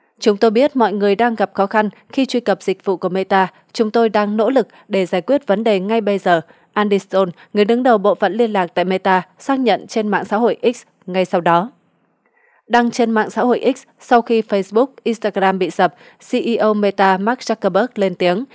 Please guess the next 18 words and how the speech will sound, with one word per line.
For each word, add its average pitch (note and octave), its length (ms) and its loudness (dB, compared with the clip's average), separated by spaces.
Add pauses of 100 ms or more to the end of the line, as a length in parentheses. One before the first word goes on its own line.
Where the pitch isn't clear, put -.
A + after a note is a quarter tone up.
(180)
"Chúng A#3 180 0
tôi A#3 200 2
đã G3+ 180 0
thấy G#3 180 -4
được A#3+ 160 0
vấn F#3+ 160 -2
đề, F#3 180 2 (220)
xin G#3+ 240 0
hãy G3+ 200 -2
cho A3+ 180 0
chúng G3 200 -4
tôi G#3+ 220 2
ít - 180 -4
thời F3+ 140 0
gian F#3 300 -2
để E3+ 100 -2
khắc A3 220 -6
phục." E3+ 180 0